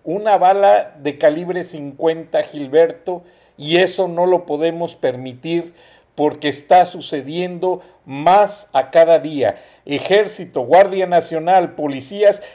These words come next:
están apuntando sus armas al pueblo que pide derechos, libertad, reconocimiento a su trabajo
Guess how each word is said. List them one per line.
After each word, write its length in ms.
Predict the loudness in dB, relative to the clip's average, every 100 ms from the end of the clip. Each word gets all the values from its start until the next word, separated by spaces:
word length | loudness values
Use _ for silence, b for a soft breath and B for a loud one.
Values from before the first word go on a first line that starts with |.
| B
están 440 | -4 0 2 4
apuntando 760 | 2 0 -8 2 4 4 0 -6
sus 240 | -8 0
armas 400 | 0 0 -2 0
al 220 | 0 0
pueblo 480 | 2 2 2 0 0 B B B _
que 120 | -4
pide 460 | -4 -8 0 2 2
derechos, 800 | 0 0 -2 -2 -6 -6 -8 -10
libertad, 760 | -4 0 0 0 4 6 4 0 b b b _ _
reconocimiento 1160 | -2 0 0 0 0 0 -6 -8 -6 -6 -2 0
a 60 | 0
su 180 | -2
trabajo 840 | -4 -2 4 4 4 0 -2 -2 -4